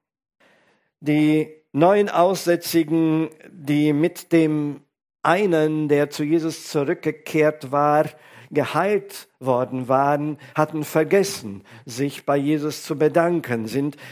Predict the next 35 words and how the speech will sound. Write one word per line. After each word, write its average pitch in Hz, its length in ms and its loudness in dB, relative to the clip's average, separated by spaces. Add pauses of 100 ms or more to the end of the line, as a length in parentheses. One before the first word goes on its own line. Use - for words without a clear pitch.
nicht 190 380 -2 (120)
zurückgekommen. 107 1000 -4 (460)
Das 190 240 -2
ist - 340 -8 (180)
auch 202 400 0
etwas, 143 520 -2
was 151 200 2
auch 156 160 -2
uns 208 460 -6
wehtut, 104 720 -8
wenn, 131 280 -2 (460)
ähm, 139 640 -2
wir 143 140 0
jemandem 170 600 -2
einen 151 300 -2
Dienst 190 500 -6
tun, 156 280 -2
wenn 139 160 -4
wir 139 100 -2
jemandem 151 360 -2
etwas 143 300 -4
schenken, 170 640 -4
wenn 143 160 -4
wir 139 80 -2
jemandem 147 360 -4
etwas 139 420 -8
zukommen 156 640 -4
lassen 143 520 -2 (320)
und 143 180 -4
der 147 80 2
Mensch 151 260 -2
sich 147 220 -10
nicht 151 200 -6
einmal 139 260 -2
bedankt. 107 1080 -8